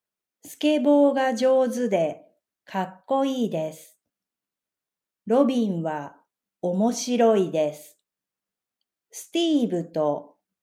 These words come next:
ロビンの会話が好きです。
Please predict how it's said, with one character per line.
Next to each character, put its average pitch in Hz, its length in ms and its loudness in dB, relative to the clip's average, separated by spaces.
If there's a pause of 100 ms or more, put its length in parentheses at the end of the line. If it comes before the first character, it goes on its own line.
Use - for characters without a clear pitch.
(120)
ロ 240 220 2
ビ 285 240 4
ン 190 180 0
の 147 380 -4 (140)
会 233 420 -2
話 240 200 2
が 226 300 0
好 233 40 -14 (220)
き 247 160 -2
で 165 200 -2
す。 - 260 -20